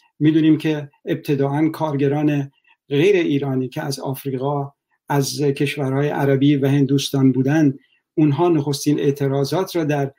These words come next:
پالایشگاه آبادان سازماندهی کردند و در سال هزار و سیصد و یک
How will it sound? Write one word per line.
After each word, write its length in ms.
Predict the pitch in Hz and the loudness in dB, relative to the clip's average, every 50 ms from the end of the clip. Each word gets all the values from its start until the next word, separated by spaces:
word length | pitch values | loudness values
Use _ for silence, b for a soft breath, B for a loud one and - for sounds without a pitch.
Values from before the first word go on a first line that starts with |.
| _ _ _ | _ _ _
پالایشگاه 560 | - 151 131 131 135 131 127 - - 147 147 | -2 -2 0 0 -2 -2 -4 -4 -4 -4 -4
آبادان 580 | - - - 139 135 131 127 139 143 143 135 - _ _ _ | -4 -4 -4 -4 -2 -2 0 0 0 0 -2 -4 _ _ _
سازماندهی 800 | - - - 147 139 139 139 139 135 135 135 135 135 135 143 165 | -12 -8 -2 2 2 2 4 4 4 6 6 6 6 6 6 6
کردند 460 | 165 - 131 120 113 - - - 135 - _ _ _ _ _ _ b b b b b b | 4 2 -2 -4 -6 -10 -14 -16 -18 -20 _ _ _ _ _ _ b b b b b b
و 220 | 151 151 156 147 139 | -2 0 0 0 0
در 180 | 135 156 147 | 0 -2 -2
سال 320 | 139 - - 170 175 175 170 | -2 -2 0 0 2 4 4
هزار 360 | 143 143 143 147 151 151 143 | 4 4 2 2 0 2 0
و 40 | 135 | 0
سیصد 400 | - - 143 135 - 147 143 135 | 0 0 -2 -2 0 0 0 0
و 40 | 131 | 0
یک 280 | 127 139 165 185 - | 2 2 2 2 0